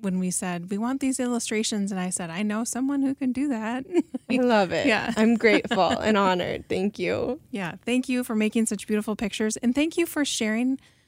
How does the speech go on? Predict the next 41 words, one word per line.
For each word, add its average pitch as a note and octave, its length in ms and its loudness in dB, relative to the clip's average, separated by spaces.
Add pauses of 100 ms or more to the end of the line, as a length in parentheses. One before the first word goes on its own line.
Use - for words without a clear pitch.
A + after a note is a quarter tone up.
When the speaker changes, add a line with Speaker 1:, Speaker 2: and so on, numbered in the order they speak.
(140)
Speaker 1:
so A#3+ 240 0
vulnerably A#3 720 0
about G3+ 280 -4
your G3+ 100 -4
Speaker 2:
Yeah. G#3 60 -6
Speaker 1:
story. G3 440 -4
I G3 60 -6
know G3 200 -2
that G#3+ 120 -2
there's G3 220 -2
a F#3+ 40 -4
cost - 640 -10
when G3 420 -4
Speaker 2:
Mm-hmm. F#3+ 340 -20 (420)
Speaker 1:
we G#3 120 0
share F#3+ 300 -2
hard F#3 380 -6
things, G3+ 420 -4
and F3+ 260 -4
you F#3 80 -2
shared F#3 300 -6
very F3+ 420 -6 (440)
hard G3+ 280 -4
things. G3 320 -4
So F#3+ 120 -4
thank F#3 320 -4
you F#3+ 260 -4
very F3+ 220 -2
much. F3 260 -4
I, F3 280 -6 (600)
I, G#3 240 -2
I G#3 80 -4
hope G3 240 -4
for - 160 -4
you, A3 400 0
those G#3 260 -2
of G#3 120 0
you G#3 160 2
who G#3+ 120 -2
are F#3 140 -2
listening, F3+ 600 -4